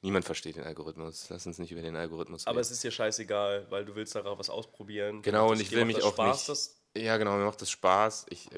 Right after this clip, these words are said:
Speaker 1: hab, hab jetzt auch noch ein anderes Format, das werde ich dann morgen mal, morgen mal ausprobieren. Mir macht das auch Spaß. Jetzt hab ich die Zeit. Ich bin jetzt, äh, nicht mehr so im Job so aktiv, in meinem eigentlichen Job. Ähm, und es macht Spaß, einfach, wenn du so einen ganzen Tag zu Hause bist, da so ein, so ein Sketch zu drehen oder so ein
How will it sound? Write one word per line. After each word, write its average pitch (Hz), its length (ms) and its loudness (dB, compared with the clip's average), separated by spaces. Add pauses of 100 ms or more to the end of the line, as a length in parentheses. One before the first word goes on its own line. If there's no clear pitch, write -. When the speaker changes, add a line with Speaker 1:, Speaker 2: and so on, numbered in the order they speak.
(120)
Speaker 1:
hab, 95 140 -10
hab 104 80 -10
jetzt 120 140 -8
auch 95 80 0
noch 95 80 4
ein 90 80 0
anderes 107 320 -2
Format, 107 360 0
das 92 120 -12
werde 90 100 -4
ich 87 80 -16
dann 90 140 -2
morgen 90 300 -2
mal, 92 280 -4
morgen 92 260 -4
mal 98 100 -2
ausprobieren. 90 680 -8 (1000)
Mir 82 100 -8
macht 101 140 -8
das - 100 -14
auch - 120 -10
Spaß. 85 340 -2
Jetzt - 240 -8
hab 90 80 -6
ich 90 80 -12
die 87 100 -14
Zeit. 95 320 0
Ich 92 100 -16
bin 85 140 -10
jetzt, 82 240 -12
äh, 80 260 -6
nicht 90 200 -12
mehr 90 80 -4
so 90 80 -6
im 87 100 -8
Job 98 180 -2
so - 140 -4
aktiv, - 400 -12
in 87 60 -12
meinem 80 180 -10
eigentlichen 92 400 -10
Job. 90 240 -6 (1300)
Ähm, 98 320 -2
und 107 60 -2
es 117 80 -4
macht 139 160 4
Spaß, 160 300 2
einfach, 95 140 0
wenn 95 80 -4
du 95 60 -6
so 95 60 -8
einen 101 80 -6
ganzen 101 220 -4
Tag 107 100 0
zu - 120 -4
Hause 98 200 0
bist, 104 240 -6
da 92 200 -2
so 92 140 -8
ein, 92 180 -10
so 95 100 -12
ein 92 80 -14
Sketch - 300 -12
zu - 120 -8
drehen 85 260 -8
oder 87 140 -10
so 82 120 -12
ein 82 200 -12